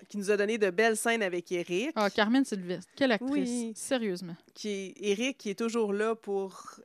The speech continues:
Speaker 1: accompagner les patients,
Speaker 2: Mhm.
Speaker 1: qui, qui a vraiment, j-, il a vraiment trouvé sa voie, tu sais.
Speaker 2: Mhm.
Speaker 1: Euh, même s'il essaie de retourner un peu dans le show business,
Speaker 2: Ah,
Speaker 1: et cetera,
Speaker 2: il est vraiment bon
Speaker 1: mais
Speaker 2: dans, dans sa job. Puis cette femme-là, euh, je l'ai trouvée tellement attachante, tu sais, puis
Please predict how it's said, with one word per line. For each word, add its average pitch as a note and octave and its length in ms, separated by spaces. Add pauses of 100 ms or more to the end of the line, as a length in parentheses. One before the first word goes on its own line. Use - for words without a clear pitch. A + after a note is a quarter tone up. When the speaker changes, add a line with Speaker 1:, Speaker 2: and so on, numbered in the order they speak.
Speaker 1:
accompagner F#3+ 520
les G3+ 120
patients, G3+ 800
Speaker 2:
Mhm. G3 320
Speaker 1:
qui, F#3 80
qui F#3+ 80
a - 20
vraiment, B3 240 (160)
j-, F3+ 180 (720)
il - 60
a F#3 40
vraiment C4+ 200
trouvé A#3+ 320
sa F3+ 240
voie, F3+ 540
tu F#3 60 (140)
sais. B3 220
Speaker 2:
Mhm. G#3 160 (500)
Speaker 1:
Euh, D#3+ 680
même F#3 160
s'il F3 220
essaie F3 220
de F#3 60
retourner F3 400
un E3+ 100
peu F#3 160
dans E3+ 120
le E3 60
show E3 200
business, D#3+ 500
Speaker 2:
Ah, - 20
Speaker 1:
et - 20
cetera, G3 200
Speaker 2:
il G#3 120
est G3+ 40
vraiment G#3+ 420
bon A3 160
Speaker 1:
mais A3 100
Speaker 2:
dans, F3+ 180
dans F3 160
sa E3+ 200
job. A3+ 260 (500)
Puis G3+ 140
cette G3 220
femme-là, G3 260
euh, E3+ 680
je - 160
l'ai F3 80
trouvée F#3+ 220
tellement G#3+ 220
attachante, G#3+ 500
tu A3 100
sais, G#3 60
puis F3+ 420